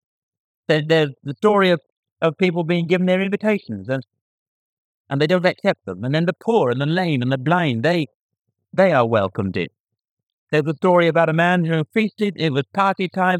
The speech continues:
All his life. And there was a poor man, a beggar at his gate, who had nothing, but actually their situations were eternally, ultimately reversed. And God is consistently pictured throughout all these stories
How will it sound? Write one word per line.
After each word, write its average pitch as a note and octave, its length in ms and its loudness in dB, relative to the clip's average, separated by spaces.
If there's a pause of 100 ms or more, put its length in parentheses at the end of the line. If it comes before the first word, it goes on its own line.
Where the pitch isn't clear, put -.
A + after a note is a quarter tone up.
(160)
All C4+ 420 0
his G#3+ 180 0
life. A#2 200 0 (800)
And C3 120 0
there B2+ 40 0
was C3 120 -2
a B2+ 40 -4
poor E3+ 180 2
man, D3+ 200 0
a B2+ 60 -2
beggar C3+ 340 2
at A#2+ 60 -2
his C3 180 -4
gate, B2+ 260 -2 (520)
who C#3 80 -4
had C3+ 180 0
nothing, A#2 340 -2
but A#2 140 0 (220)
actually C#3+ 340 -2
their B2+ 160 2
situations B2+ 680 0
were A#2+ 180 2
eternally, B2 720 -2
ultimately G2+ 600 -2 (760)
reversed. C3 560 0 (1080)
And E3 200 0 (500)
God A#3 240 4
is G#3 220 -2
consistently B3 600 -2
pictured D3+ 440 -4
throughout D#3 300 2
all A3+ 160 0
these G3 160 -2
stories C3 400 0